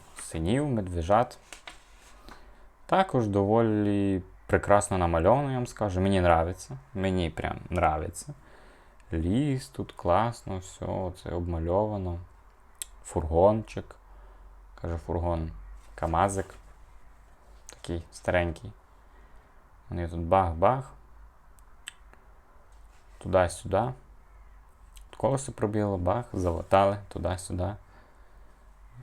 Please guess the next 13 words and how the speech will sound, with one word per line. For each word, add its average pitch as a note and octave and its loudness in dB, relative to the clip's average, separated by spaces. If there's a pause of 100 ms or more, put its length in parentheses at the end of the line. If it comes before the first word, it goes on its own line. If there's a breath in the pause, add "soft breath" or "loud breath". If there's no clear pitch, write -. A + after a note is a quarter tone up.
(160)
Врізалися, G#2 -4
оп-оп, G#2+ -2
але E3 -2
все B2 -4
зробили, G2+ 0
все F2+ -6
прекрасно, F#2+ -4
все F2 -8
чудово, G2 -2
доставили F#2+ 2
все - -2
в - -12
сроки - -4